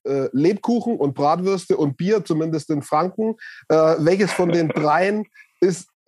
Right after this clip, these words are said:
Speaker 1: wenn du eins noch rauspicken müsstest, was magst du am liebsten, die Lebkuchen, die Bratwürste oder das Bier? <laughs>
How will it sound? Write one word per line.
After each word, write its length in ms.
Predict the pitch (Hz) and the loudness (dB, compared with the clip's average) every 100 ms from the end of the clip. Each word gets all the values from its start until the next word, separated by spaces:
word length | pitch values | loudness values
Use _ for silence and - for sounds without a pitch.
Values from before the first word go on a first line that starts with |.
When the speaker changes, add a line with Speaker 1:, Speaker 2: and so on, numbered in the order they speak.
| - - | -20 -10
Speaker 1:
wenn 220 | 185 185 196 | -2 0 2
du 80 | |
eins 360 | 170 190 208 - 165 | 2 0 -2 -6 -4
noch 220 | 180 170 | -4 -2
rauspicken 560 | 175 196 190 185 180 185 | 0 0 0 -4 -4 -2
müsstest, 440 | 180 180 180 165 - | -2 -2 -6 -6 -6
was 240 | 151 190 190 | -4 -2 -2
magst 240 | 185 - | -4 -2
du 60 | 190 | -4
am 120 | 175 | -2
liebsten, 280 | 170 - 151 | -6 -4 -2
die 60 | |
Lebkuchen, 520 | 151 175 202 220 190 165 | 2 0 0 -4 -2 -4
die 80 | |
Bratwürste 560 | 143 156 165 180 170 180 | -2 -2 0 -4 -4 -4
oder 180 | 165 160 | -2 0
das 140 | 156 - | -2 -6
Bier? 320 | 151 151 135 _ - 117 - | -6 -6 -6 _ -16 -14 -6
<laughs> 140 | 135 | -6